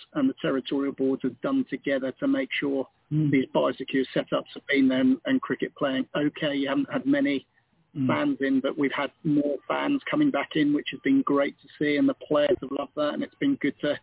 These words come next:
Speaker 1: to hear it on radio and, and see it on T V.
Speaker 2: Mm.
Speaker 1: Um, so everyone should be really proud 'cause the effort's been enormous,
Speaker 2: Mm.
Speaker 1: and, uh, and those efforts have paid off. And, you know, m-, pretty much all of the risk has been managed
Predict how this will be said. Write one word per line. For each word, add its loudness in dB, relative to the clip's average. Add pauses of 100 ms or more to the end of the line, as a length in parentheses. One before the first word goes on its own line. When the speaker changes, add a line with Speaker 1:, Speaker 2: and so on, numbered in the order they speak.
(300)
Speaker 1:
to -2
hear 2
it -2
on 0
radio 2
and, 2
and 2
see -2
it -4
on -6
T 0
V. -4 (260)
Speaker 2:
Mm. 0
Speaker 1:
Um, 0 (540)
so 2 (160)
everyone 2
should -4
be 2
really 2
proud -2
'cause -12
the 0
effort's -6
been 0
enormous, 2 (160)
Speaker 2:
Mm. -2
Speaker 1:
and, 2 (380)
uh, -2 (180)
and 2
those 0
efforts -6
have -14
paid 0
off. 0
And, 4
you 2
know, 0 (480)
m-, 2 (460)
pretty 2
much -2
all -2
of -6
the -4
risk -4
has -8
been 0
managed -2